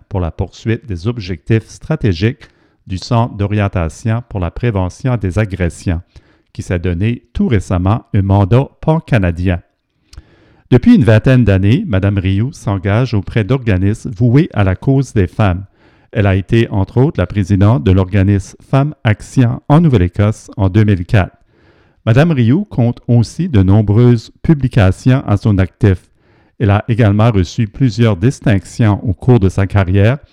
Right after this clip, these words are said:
dont les trois plus récentes sont la médaille du Jubilé de platine de la reine Élisabeth deux en deux mille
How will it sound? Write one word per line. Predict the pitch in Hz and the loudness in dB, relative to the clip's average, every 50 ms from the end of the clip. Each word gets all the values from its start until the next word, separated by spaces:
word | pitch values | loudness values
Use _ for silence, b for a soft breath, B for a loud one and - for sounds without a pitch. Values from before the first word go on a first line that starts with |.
| b b b b b b | b b b b b b
dont | - 113 123 131 | 0 2 4 4
les | 127 113 101 | 4 2 0
trois | - - - - 170 165 - | -2 -4 -4 -4 -4 -4 -4
plus | - - 180 190 | -4 -4 -2 0
récentes | 160 110 98 - - - 113 113 127 151 - | 0 0 0 0 0 0 0 0 0 -2 -6
sont | - - - - 104 | -14 -10 -4 -4 -2
la | 98 92 92 | 0 0 0
médaille | 92 101 95 87 107 113 117 113 117 | -2 -2 0 0 0 0 0 -2 -2
du | 101 92 95 95 | -4 -4 -4 -4
Jubilé | 87 80 - - 147 139 143 120 104 113 117 120 120 _ _ _ | -4 -4 -6 -8 -6 -2 -2 -2 0 0 -2 -2 -4 _ _ _
de | - 110 95 | -8 -6 -6
platine | 87 - - 110 101 - - 120 123 117 110 | -6 -2 0 0 0 0 2 2 2 2 2
de | 92 | 2
la | 87 92 92 | 2 2 2
reine | 90 95 104 101 95 - - | 2 0 0 0 -2 -4 -2
Élisabeth | - 123 135 127 - 101 90 98 95 85 82 | 0 0 0 2 2 0 2 0 -2 -2 0
deux | 80 104 113 113 - _ _ | 2 2 2 2 0 _ _
en | - - 95 90 | -6 -4 -4 -2
deux | 85 82 104 113 | -2 0 0 2
mille | 110 110 110 104 98 | 2 2 0 -2 -4